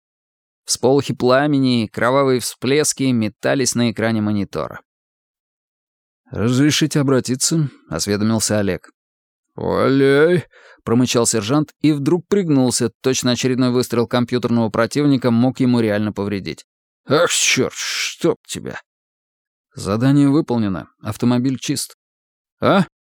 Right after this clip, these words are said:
Ага. Щас пойду, гляну, чего он там не заводится. Ух, сколько у вас, гады, здесь! Набегают и набегают!" Олег уже собрался уходить, когда сержант Неумоев,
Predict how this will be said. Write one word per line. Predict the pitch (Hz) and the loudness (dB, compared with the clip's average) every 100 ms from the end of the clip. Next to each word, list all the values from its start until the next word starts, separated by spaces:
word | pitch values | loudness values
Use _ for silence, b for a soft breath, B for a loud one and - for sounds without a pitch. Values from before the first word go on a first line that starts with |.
| _ - | _ -12
Ага. | - 90 98 139 127 110 123 - b b b b b | -4 0 2 2 2 2 0 -4 b b b b b
Щас | - - 120 - | -6 -2 0 2
пойду, | 143 139 123 113 104 87 | 2 2 2 0 -2 -8
гляну, | 139 135 139 135 123 120 110 | -8 -2 2 2 2 0 -2
чего | - 131 | 0 2
он | 123 113 | 2 2
там | 110 101 85 - _ | 0 -2 -6 -12 _
не | 139 135 | 2 4
заводится. | 135 117 110 107 85 - - 64 - b b - | 2 0 -2 -4 -8 -10 -10 -12 -18 b b -12
Ух, | - 220 | -8 -6
сколько | - - 285 262 165 180 | -4 -4 2 2 4 2
у | |
вас, | 170 135 | 2 0
гады, | 123 131 160 123 127 | -4 0 0 0 -2
здесь! | 123 123 107 - B B B B | -2 -2 -4 -8 B B B B
Набегают | - 135 165 170 202 214 | -2 0 2 2 2 2
и | |
набегают!" | 226 226 240 185 156 175 185 - _ _ _ _ _ _ _ _ _ _ _ _ - | 0 2 0 2 2 2 0 -8 _ _ _ _ _ _ _ _ _ _ _ _ -10
Олег | 131 147 196 170 | -4 -2 -2 -2
уже | 151 147 | 0 0
собрался | - 117 110 117 120 - | 0 0 2 0 0 0
уходить, | 110 - 107 101 113 104 - - | -2 -2 -2 0 -2 -2 -6 -6
когда | 82 110 131 | -4 0 0
сержант | - 113 120 123 110 | 2 0 0 0 0
Неумоев, | 107 104 107 156 - | -2 0 -2 -4 -6